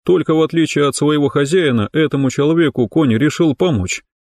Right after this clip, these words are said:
видимо, решив, что хватит с этого бедолаги несправедливости. Конь подошёл ближе, чтобы оставаться на пусть и скользкой, но всё же безопасной земле, и свесил голову, опустив вожжи.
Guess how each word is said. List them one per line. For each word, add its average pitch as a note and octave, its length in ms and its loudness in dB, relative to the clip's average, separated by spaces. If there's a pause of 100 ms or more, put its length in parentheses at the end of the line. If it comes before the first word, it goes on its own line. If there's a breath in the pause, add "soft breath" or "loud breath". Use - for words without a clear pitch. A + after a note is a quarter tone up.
(100)
видимо, G2+ 420 0
решив, A2 440 -2
что A#2 200 0
хватит C3+ 460 -2
с - 80 -4
этого G#2+ 320 2
бедолаги G#2+ 540 0
несправедливости. G2 920 -2 (840)
Конь C3+ 260 0
подошёл A#2 440 0
ближе, G#2 560 -2
чтобы F#2+ 300 -2
оставаться G2+ 600 -2
на F#2+ 140 -2
пусть G#2+ 320 -2
и F#2 100 -2
скользкой, A2 600 -2
но F#2+ 180 0
всё G2 240 -2
же F#2+ 140 -2
безопасной G#2+ 580 -2
земле, G2 300 -2 (420)
и D3+ 100 2
свесил C3+ 440 0
голову, G#2+ 420 0 (180)
опустив G#2+ 560 -2
вожжи. F#2+ 380 -2